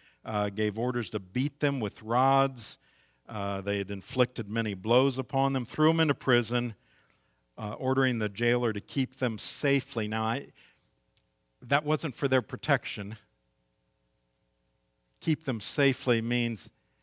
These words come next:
don't let them get out. He put them into the inner prison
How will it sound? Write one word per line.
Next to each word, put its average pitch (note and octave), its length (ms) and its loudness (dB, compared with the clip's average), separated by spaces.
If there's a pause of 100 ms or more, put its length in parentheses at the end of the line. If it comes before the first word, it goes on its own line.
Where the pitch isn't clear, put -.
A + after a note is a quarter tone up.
(180)
don't D3 180 0
let G3+ 220 0
them G3 160 -2
get D#3 180 2
out. E3 460 -2 (880)
He C#3+ 160 4
put E3+ 300 2
them E3+ 140 0
into D3 180 2
the A#2+ 180 -2
inner D#3 260 2
prison C3+ 540 2